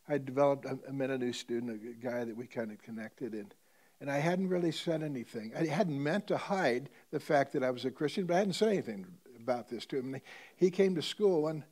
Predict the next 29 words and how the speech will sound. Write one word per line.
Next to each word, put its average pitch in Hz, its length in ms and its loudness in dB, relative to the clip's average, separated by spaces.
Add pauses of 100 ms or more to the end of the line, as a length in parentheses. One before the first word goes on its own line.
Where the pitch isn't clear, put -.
(400)
one, 160 380 -4
uh, 143 160 0
Monday 147 380 -2
morning 143 400 -2
after 131 200 -4
the 143 60 2
week, 175 220 4
and 165 100 0
he 143 40 -4
said, 156 180 -4
"Hey," 220 300 2
he 180 80 2
says, - 340 -8 (400)
"I'll 220 120 0
tell - 180 0
you 233 140 4
something," 123 360 -6
he - 120 -16
said. - 340 -10 (560)
"I, 202 360 0 (200)
I 233 100 4
accepted 160 460 0
Jesus 160 340 0
Christ 170 320 0
as 165 120 -4
my 175 160 2
Savior 180 420 2
this 110 220 -4
weekend." 123 400 -8